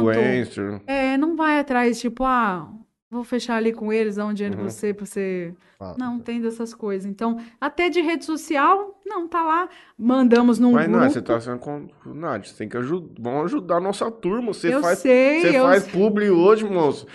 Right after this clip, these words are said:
Speaker 1: Como que
Speaker 2: Eu
Speaker 1: a prefeitura
Speaker 2: sei, mas
Speaker 1: de Goiânia
Speaker 2: o que
Speaker 1: vai fazer uma
Speaker 2: acontece?
Speaker 1: publi lá?
Speaker 2: O homem lá é assim, ó.
Speaker 1: O homem é
Speaker 2: Então,
Speaker 1: duro de
Speaker 2: é,
Speaker 1: arrancar.
Speaker 2: e é difícil. Então, tipo, não, ele, ele prefere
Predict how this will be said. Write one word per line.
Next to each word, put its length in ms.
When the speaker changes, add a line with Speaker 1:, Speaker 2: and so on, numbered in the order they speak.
Speaker 1:
Como 180
que 40
Speaker 2:
Eu 40
Speaker 1:
a 40
prefeitura 300
Speaker 2:
sei, 100
mas 100
Speaker 1:
de 60
Goiânia 100
Speaker 2:
o 40
que 60
Speaker 1:
vai 120
fazer 220
uma 120
Speaker 2:
acontece? 340
Speaker 1:
publi 120
lá? 400
Speaker 2:
O 160
homem 360
lá 160
é 80
assim, 560
ó. 380
Speaker 1:
O 80
homem 160
é 20
Speaker 2:
Então, 120
Speaker 1:
duro 300
de 120
Speaker 2:
é, 280
Speaker 1:
arrancar. 240
Speaker 2:
e 60
é 100
difícil. 680
Então, 600
tipo, 400
não, 640
ele, 260
ele 300
prefere 720